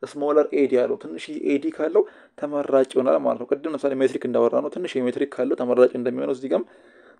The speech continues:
the lower the ኤዲ value ካለው ተመራጭ የሚሆነው ማን ነው? እ፣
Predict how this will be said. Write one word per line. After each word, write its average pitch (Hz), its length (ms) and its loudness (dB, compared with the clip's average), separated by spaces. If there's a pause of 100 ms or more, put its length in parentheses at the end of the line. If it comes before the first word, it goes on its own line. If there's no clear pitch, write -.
(120)
the 139 80 8
lower 160 340 6
the 135 160 -2 (100)
ኤዲ 151 180 2 (120)
value 135 360 2
ካለው - 340 2 (320)
ተመራጭ 143 480 0
የሚሆነው 156 360 -6
ማን 170 160 -6
ነው? 453 120 -6 (1600)
እ፣ 131 80 4